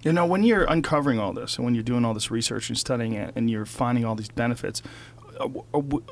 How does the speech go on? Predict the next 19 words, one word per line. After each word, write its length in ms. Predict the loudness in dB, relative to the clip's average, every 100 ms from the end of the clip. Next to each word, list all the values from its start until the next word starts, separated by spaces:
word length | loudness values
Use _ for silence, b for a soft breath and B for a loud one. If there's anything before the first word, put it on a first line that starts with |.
| -4
have 160 | 0 2
you 100 | 2
tried 420 | 2 2 2 2
to 60 | 0
figure 420 | 2 4 6 4
out 360 | 4 4 4 2
or 320 | 2 2 2 -2
contemplate, 760 | 2 4 4 2 4 6 4 4
like, 160 | -2 0
what 240 | 4 4
is 200 | 4 2
the 80 | -2
cause? 580 | -2 0 2 4 2 0
Like, 120 | -4
why 640 | -2 0 2 4 4 2
is 120 | 2 2
it 120 | 2
so 480 | 2 4 6 4 B B B 2
beneficial 680 | 2 4 2 2 0 -2 -6